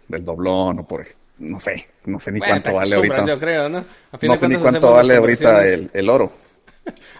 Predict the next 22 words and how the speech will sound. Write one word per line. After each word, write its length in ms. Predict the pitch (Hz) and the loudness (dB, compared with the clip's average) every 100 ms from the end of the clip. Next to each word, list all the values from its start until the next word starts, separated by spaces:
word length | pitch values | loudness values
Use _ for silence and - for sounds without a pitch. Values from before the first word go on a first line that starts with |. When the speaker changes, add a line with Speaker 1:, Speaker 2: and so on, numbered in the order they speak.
| 151 151 | 4 4
Speaker 2:
Hacemos 20 | |
Speaker 1:
sí, 60 | 214 | 4
pero 80 | 196 | 4
Speaker 2:
las 100 | 151 | 6
Speaker 1:
por 140 | 143 | 4
Speaker 2:
conversiones 140 | 151 151 170 | 4 4 4
Speaker 1:
ejemplo, 60 | 139 | 4
Speaker 2:
directas. 480 | 123 135 - 117 _ _ _ 135 135 | 2 -8 -14 -20 _ _ _ -12 -6
Speaker 1:
¿de 300 | 139 117 127 | -6 -2 -2
qué 100 | 156 | 0
material 380 | 156 151 131 131 | 0 0 0 -2
son 140 | 147 | -2
las 100 | 147 | -2
monedas? 560 | 139 127 131 139 104 90 | -2 -2 -2 -2 -2 -6
O 60 | 95 | -12
sea, 120 | 101 104 92 - _ | -10 -10 -12 -16 _
es 160 | 104 - | -14 -8
un 200 | 127 131 - _ | -4 -4 -6 _
lig-, 300 | 120 110 - | -12 -10 -6
más 180 | 120 120 | -2 -2
ligero 420 | 127 123 123 127 | -2 -2 -2 -2
que, 520 | - 98 85 80 80 | -4 -4 -4 -8 -16